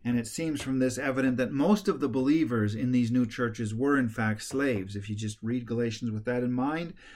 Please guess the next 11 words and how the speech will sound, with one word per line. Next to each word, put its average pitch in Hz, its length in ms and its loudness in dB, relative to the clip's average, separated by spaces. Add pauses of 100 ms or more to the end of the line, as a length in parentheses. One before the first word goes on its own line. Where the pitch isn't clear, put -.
(220)
uh, 110 100 -4
Paul's 147 400 0
using 139 320 0
language 127 460 2
and 120 100 4
illustrations 113 720 -2
that 110 160 -2
would 117 140 -2
mean 135 260 2
a 131 60 2
lot 104 380 -2